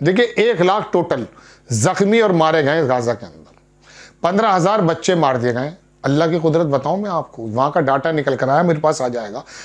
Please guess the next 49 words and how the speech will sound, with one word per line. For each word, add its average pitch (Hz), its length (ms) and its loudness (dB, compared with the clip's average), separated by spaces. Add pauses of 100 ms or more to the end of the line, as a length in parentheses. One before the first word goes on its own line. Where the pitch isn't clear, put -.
(220)
बीस 214 420 2
हजार 208 340 2
बच्चे 208 360 0
पिछले 214 360 2
दो 196 180 2
ढाई 175 240 0
महीनों 175 360 2
में 185 140 0
पैदा 160 280 0
हुए 151 180 2
हैं 156 100 0
गाजा 113 260 0
में। 95 160 -18 (1160)
आप 160 180 0
ख़त्म 185 280 -2
कर 220 140 -2
सकते 175 300 -4
हैं 165 40 2
इस 143 100 -2
कौम 117 260 -4
को? 208 220 -8 (640)
नहीं 196 160 -6
कर 190 120 -4
सकते। - 360 -16 (580)
इसराइल 185 340 0
का 220 80 4
मकसद 202 420 0
था 220 60 2
कि 226 140 2
बच्चे 190 300 0
मार 175 240 2
दिए 185 160 2
जाएंगे 180 320 2
तो 196 120 2
बड़े 175 200 2
होकर 185 300 2
मेरे 180 220 2
लिए 160 360 0
आवाज़ 160 320 2
नहीं 160 100 2
उठाएंगे। 160 280 0
नए 170 160 2
बच्चे 196 280 0
अल्लाह 175 180 2
ताला 165 220 0
ने 165 140 -2
पैदा 151 260 0
फरमा 135 300 -12
दिए, 123 200 -16